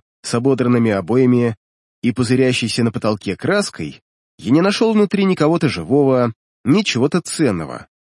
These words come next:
и уж тем более не нашел ключей. Впрочем, я не сильно-то и искал, чтобы найти что-то настолько мелкое в чужой квартире, надо потратить немало времени,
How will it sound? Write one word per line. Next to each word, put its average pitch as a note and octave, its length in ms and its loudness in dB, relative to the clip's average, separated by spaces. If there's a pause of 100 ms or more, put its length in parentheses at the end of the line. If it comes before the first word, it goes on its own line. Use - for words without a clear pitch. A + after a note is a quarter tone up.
(100)
и A#2+ 100 0
уж A2 120 -4
тем E2 200 -8
более E3+ 340 2
не F2+ 100 -4
нашел D#3+ 340 -2
ключей. E2 580 -6 (600)
Впрочем, C3+ 680 0 (240)
я C#3 160 0
не C#3+ 100 4
сильно-то D3 440 2
и C3 120 2
искал, D3 580 -2 (120)
чтобы C#3 340 -2
найти C3+ 280 0
что-то C#3 260 -2
настолько B2 460 -2
мелкое A2+ 400 -2
в - 60 -12
чужой A#2 300 -4
квартире, E2 560 -6 (560)
надо F#3 320 0
потратить F#3 540 -2
немало D#3+ 400 2
времени, F#2 580 -4